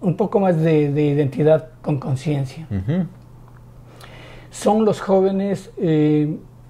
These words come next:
Speaker 1: yo me he retirado por dos o tres veces, ya me retiré de, de
Speaker 2: Ujú.
Speaker 1: toda esta participación, fundamentalmente porque creo que siempre hay que ceder estos espacios a la, a la nueva generación.
Speaker 2: Ujú.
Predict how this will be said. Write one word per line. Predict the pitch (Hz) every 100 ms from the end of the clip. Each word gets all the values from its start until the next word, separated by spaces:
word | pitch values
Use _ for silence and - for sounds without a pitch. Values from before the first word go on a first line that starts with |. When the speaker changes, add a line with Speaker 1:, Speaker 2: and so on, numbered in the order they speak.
| -
Speaker 1:
yo | 160 190 208
me | 208 175
he |
retirado | 160 160 170 156 170 170 160 156 147 139 - - -
por | 175 151 147 143
dos | 147 175
o | 160
tres | 160 165
veces, | 151 170 - 156
ya | 151 160 151
me | 151 151
retiré | 156 139 151 151 170
de, | 151 143 139
de | 143
Speaker 2:
Ujú. | 135
Speaker 1:
toda | - 160
esta | 156 - 160 143 135 - - - - - -
participación, | 143 131 190 160 139 170 165 214 - - - - - - - - - - - - -
fundamentalmente | - 202 208 208 214 226 220
porque | - 185 170 170 160
creo | 190 190 185
que | 175
siempre | 196 170 180
hay |
que | 170
ceder | 151 160 151 156
estos | 156 - 147
espacios | 127 - 139 160
a |
la, | 139 131 135 -
a | -
la | 151 147
nueva | 156 156 143
generación. | - 151 147 143 101 147
Speaker 2:
Ujú. | 151